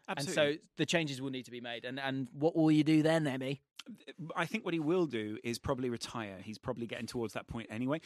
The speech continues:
Speaker 1: And I think w-, uh, the wider, even bigger ripple from that is I think people will do the whole, "We will get sixty minutes of the ball being in play no matter what," uh,
Speaker 2: Yes.
Speaker 1: timer, rather than playing the ninety minutes. I think there's a push towards that in football now.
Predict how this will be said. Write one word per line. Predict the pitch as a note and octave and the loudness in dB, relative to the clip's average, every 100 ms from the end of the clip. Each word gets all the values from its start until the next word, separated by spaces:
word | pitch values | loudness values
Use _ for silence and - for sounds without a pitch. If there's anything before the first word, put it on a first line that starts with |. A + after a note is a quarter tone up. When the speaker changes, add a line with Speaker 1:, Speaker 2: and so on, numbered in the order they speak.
| - - | -16 -4
Speaker 1:
And | D3 | -4
I | |
think | D#3+ F#3+ - _ | 0 -4 -4 _
w-, | - D3+ | -8 -2
uh, | D3 | 0
the | C#3 | 0
wider, | B2+ B2 F3 G3 E3 D#3+ | 0 -2 -2 -2 -4 -4
even | E3 D#3+ D#3+ | -4 -2 -2
bigger | B2+ F3 D#3+ | 0 0 2
ripple | A#2+ A2 - | 0 -2 -6
from | G#2+ G#2+ G2+ | -8 -6 -6
that | G2 - | -6 -8
is | A2 | -8
I | B2+ | -8
think | A#2 - C#3+ - | -8 -6 -6 -4
people | C3 B2 A#2+ | -8 -6 -6
will | A2+ A2+ A2 _ _ _ _ | -4 -4 -6 _ _ _ _
do | B2 A#2 A2 | -2 0 -2
the | A#2+ | -4
whole, | G#2 A#2 A2 A2 | 0 0 0 -4
"We | - A2 A#2 | -6 -4 -2
will | A2+ | -4
get | G#2+ B2 - | -6 -6 0
sixty | - C3 - C3+ | 0 0 -4 -2
minutes | A#2+ A#2+ - | -2 -4 -6
of | A2 | -8
the | A2 | -4
ball | A2+ A2 | -4 -2
being | A2+ G#2+ G#2+ | -4 -4 -4
in | G#2 G#2 | -4 -6
play | - G#2+ G2 G2+ | -8 -8 -8 -6
no | A2 G#2 | -4 -2
matter | G2+ G#2 - | -4 -6 -10
what," | G#2 G2+ - _ - _ _ _ _ _ | -8 -8 -10 _ -20 _ _ _ _ _
uh, | - | -6
Speaker 2:
Yes. | C3+ C3 | -4 -2
Speaker 1:
timer, | B2 A2 A2 B2+ D#3 _ - | -2 0 0 -2 -6 _ -16
rather | G#2+ A#2 A2+ G2+ | -4 -2 -2 -4
than | G#2+ G#2 | -8 -8
playing | A2+ G#2 | -8 -8
the | G#2 | -6
ninety | G2+ G2+ - | -6 -8 -8
minutes. | G2+ F#2+ - - | -10 -12 -14 -10
I | |
think | G#2 A#2 | -10 -8
there's | G#2+ | -10
a | |
push | G2+ - - | -8 -10 -10
towards | G#2 G2+ - | -12 -14 -14
that | - | -14
in | - | -14
football | - - - | -14 -14 -14
now. | - | -14